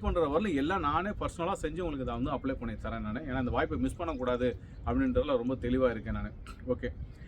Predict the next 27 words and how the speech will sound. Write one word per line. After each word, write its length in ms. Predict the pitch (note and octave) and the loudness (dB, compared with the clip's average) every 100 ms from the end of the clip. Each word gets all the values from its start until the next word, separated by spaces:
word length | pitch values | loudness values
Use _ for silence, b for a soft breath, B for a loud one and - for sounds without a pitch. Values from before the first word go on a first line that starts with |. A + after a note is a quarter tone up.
| B C3+ | B -2
நம்ம 120 | D#3 D#3 | 0 2
கிட்டத்தட்ட 300 | E3 G3+ F#3+ | 0 2 0
வீடியோலாம் 380 | G3+ G3 F#3+ F3+ D#3+ | 2 2 2 2 2
பதிவு 180 | F#3 F3 | 2 2
பண்ண 120 | E3 D3 | 0 0
ஆரம்பிச்சு 280 | D3 E3 D#3 | -2 -4 -4
கிட்டத்தட்ட 280 | C#3+ E3+ C3 | 0 2 2
ஒன்றரை 220 | C#3+ F3+ E3 | 2 2 2
வருஷம் 220 | D3+ F#3 | 2 0
தான் 100 | D#3+ | 0
ஆயிடுச்சு. 360 | C3+ B2+ - C3 - B B - | 0 0 -2 -6 -6 B B -4
So, 60 | E3+ D#3 | 0 2
இதுல 140 | D#3 C3+ | 2 0
பல 100 | D3 F3+ F3 | 0 2 4
வீடியோக்கள் 340 | G3+ G3+ F3+ D3 D3+ | 2 2 0 0 -2
வருஷ 160 | - F3+ | 0 -2
கணக்குக்கு 260 | F3 F3+ E3+ | -2 -2 0
முன்னாடி 180 | E3 D#3 | 0 0
பதிவு 180 | D#3+ E3+ | 0 0
பண்ண 120 | D#3+ C#3+ | -2 -2
வீடியோலாம் 380 | D3+ D#3 D3 D#3+ D3+ | 2 2 2 0 0
வந்து 120 | F3 E3 | -4 -4
சில 200 | D3 C#3+ B2+ | -2 0 2
மாறுதல்கள் 420 | D#3 F#3 E3 C#3 | 2 2 2 0
இருக்கும். 240 | C3 C3 B2 | 0 0 0
அதாவது 180 | C3 D3 | 0 2
கவர்மெண்ட்ல 440 | C#3 F3 E3+ D#3 | 4 4 4 0